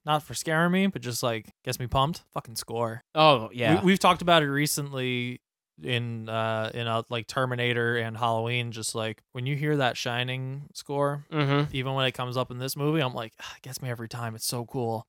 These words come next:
Speaker 1: Like, when they're driving up to the Outlook, I'm like, "Oh, this is so awesome."
Speaker 2: Yeah.
Speaker 1: And, like, the shot over the lake, too.
Speaker 2: They use a little helicopter shot from
Speaker 1: Yeah.
Speaker 2: that, yeah, which they do in this one,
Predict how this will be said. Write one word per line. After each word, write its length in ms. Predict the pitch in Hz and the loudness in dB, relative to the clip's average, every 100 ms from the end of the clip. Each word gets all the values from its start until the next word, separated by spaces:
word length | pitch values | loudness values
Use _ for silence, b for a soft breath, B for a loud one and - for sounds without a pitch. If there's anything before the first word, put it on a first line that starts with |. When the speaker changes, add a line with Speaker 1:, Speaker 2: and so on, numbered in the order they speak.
| _ _ _ _ | _ _ _ _
Speaker 1:
Like, 80 | 127 | -6
when 60 | 123 | -2
they're 80 | 135 | 0
driving 440 | 120 127 135 139 | 2 4 4 0
up 160 | 127 127 | -2 -2
to 100 | 135 | -2
the 80 | 120 | -2
Outlook, 500 | 117 117 120 127 123 _ _ _ _ | 0 0 0 0 -2 _ _ _ _
I'm 160 | 123 120 | -10 -6
like, 260 | 117 110 110 _ _ - | -6 -6 -10 _ _ -20
"Oh, 120 | - - | -20 -14
this 180 | - | -10
is 80 | 143 | -8
so 200 | - 120 | -8 -6
awesome." 520 | 120 120 120 127 120 120 | -6 -6 -4 -6 -8 0
Speaker 2:
Yeah. 260 | 120 107 - | 4 4 2
Speaker 1:
And, 100 | 139 | 0
like, 140 | 143 - | 2 2
the 60 | |
shot 360 | - - 131 135 | 0 2 4 2
over 260 | 127 120 127 | 0 -4 -2
the 120 | 120 | -2
lake, 520 | 113 113 123 - - - | -2 -4 -6 -10 -20 -8
too. 400 | 127 120 123 123 | -2 0 -2 0
Speaker 2:
They 80 | 143 | 2
use 120 | 131 | 4
a 60 | 123 | 4
little 380 | 127 127 120 - - | 2 0 0 -4 -16
helicopter 540 | - 143 127 127 - 135 | 0 4 4 2 0 0
shot 380 | - 139 139 - | 2 4 4 0
from 160 | 147 | 0
Speaker 1:
Yeah. 120 | 123 147 | 4 4
Speaker 2:
that, 60 | 135 | 4
yeah, 280 | 123 101 107 _ | 4 4 0 _
which 200 | 160 160 | 0 4
they 120 | 160 | 4
do 160 | 147 143 | 6 6
in 80 | 127 | 4
this 180 | 120 | 2
one, 280 | 135 127 131 | 4 4 2